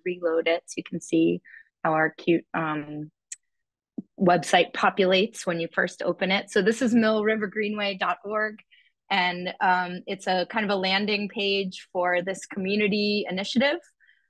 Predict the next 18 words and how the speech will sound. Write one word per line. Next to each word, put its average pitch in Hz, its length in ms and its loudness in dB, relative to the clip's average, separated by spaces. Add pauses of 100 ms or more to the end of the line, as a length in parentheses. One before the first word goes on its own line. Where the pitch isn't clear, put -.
(100)
Um, 185 420 2
the 190 120 -2
Mill 202 220 2
River 208 220 0
Greenway 196 420 -2
Initiative 190 640 -2 (120)
is, 180 640 -2 (420)
um, 180 380 2
in 208 220 0
part 247 540 4 (160)
a 196 460 -2
movement 233 720 0 (140)
to - 120 -10
create 220 300 4
a 214 60 2
shared 208 360 0
use 208 220 -2
path, 202 360 4